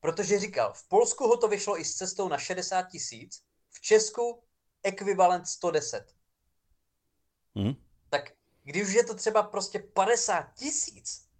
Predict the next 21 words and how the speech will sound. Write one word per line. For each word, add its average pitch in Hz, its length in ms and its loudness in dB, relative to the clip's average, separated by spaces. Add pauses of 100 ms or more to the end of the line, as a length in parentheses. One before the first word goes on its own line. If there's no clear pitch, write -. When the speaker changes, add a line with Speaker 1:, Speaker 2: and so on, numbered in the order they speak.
(360)
Speaker 1:
tak 143 300 -2 (360)
jako 160 240 -2
p-, - 160 -12 (320)
proč 185 300 -2
by 160 140 2
nejeli 311 300 2
do - 120 -8
toho 127 200 -6
Polska? - 580 -14 (680)
Speaker 2:
No 92 80 -8
samozřejmě. 101 640 -4 (1900)
Speaker 1:
Jo, 113 220 -6
a 127 100 -4
to 165 140 -6
jsem 190 140 -4
taky 214 200 0
teď 190 140 -4
našel 180 220 0
nějaký 175 320 2 (340)
resort, 156 420 2
za, 151 100 4